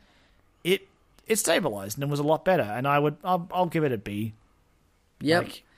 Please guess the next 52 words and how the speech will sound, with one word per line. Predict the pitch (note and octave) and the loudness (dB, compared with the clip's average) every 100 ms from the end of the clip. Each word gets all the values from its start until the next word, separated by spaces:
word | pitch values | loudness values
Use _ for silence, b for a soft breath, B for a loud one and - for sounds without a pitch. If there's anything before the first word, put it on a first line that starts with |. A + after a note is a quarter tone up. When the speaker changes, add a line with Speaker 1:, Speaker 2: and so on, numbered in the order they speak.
| b b | b b
Speaker 1:
there | D#3+ | 2
were | F#3+ | 4
some | A#3 | 4
good | A3+ | 2
announcements. | B3 F3 E3 F3+ F3 | 2 4 2 2 2
I | |
really | C3+ C3+ | 2 2
liked | C3+ C3 - | 2 0 0
seeing | - C#3 B2+ | -2 -2 0
Resi | B2+ A#2+ | -2 -2
two | A2 C#3 | -4 -4
for | B2 | -4
the | C#3 | -6
first | C3+ C3 - | -2 -4 -2
time. | C3+ C3 C3 C3+ b b b b b | -4 -2 -2 -4 b b b b b
Uh, | - G#2+ G2+ | -10 -8 -10
Control | - B2+ A2+ C#3+ C3 C3 C3+ | -8 -8 -4 0 2 2 0
from | C3 B2 | -2 -4
Remedy. | A#2 A#2 B2+ C3+ C3+ | -4 -4 -4 -2 -2
I, | C3 A2+ G#2+ - _ | -2 -4 -10 -18 _
I, | - - D3 | -16 -14 -8
we, | C3+ C#3+ _ - | -6 -6 _ -4
there | D3 | 0
was | D3+ | 0
talk | - - C#3+ D3+ | 0 2 2 2
of | D3 A#2+ | 0 0
Remedy | C3 C3 | -2 -2
showing | B2+ C#3 A#2+ C3 | -2 -2 -2 0
up, | F3+ | 0
but | - | 0
even | B2 C3 A#2 | -2 0 -2
then | A#2 | -2
I | B2+ | -2
didn't | G#2+ B2+ B2 | -2 -4 -4
expect | G#2 B2+ A2+ | -8 -10 -10
a, | F#2+ _ _ | -16 _ _
like, | A2+ G#2 | -14 -14
a | |
trailer. | - - A2+ D3+ G#3+ A3+ - b b b | -10 -6 -2 0 -2 -4 -10 b b b
So | - B2+ | -2 0
that | C#3 | 2
was | D3+ | 2
Speaker 2:
Yeah. | G#2+ A#2 | 4 4
Speaker 1:
cool. | G#2 G3+ G3+ b b b b b b - | 2 -4 -8 b b b b b b -4
Uh, | |
Speaker 2:
Mm-hmm. | C3+ C3 F3+ | -2 0 2
Speaker 1:
and | G#3 | 4
yeah, | F#3 G2+ | 4 2
of | A2 | -4
course, | F3 D#3 - | 0 0 0
Neo | C#3+ C3+ | 0 0
two, | - B2+ A#2 | 0 -2 -4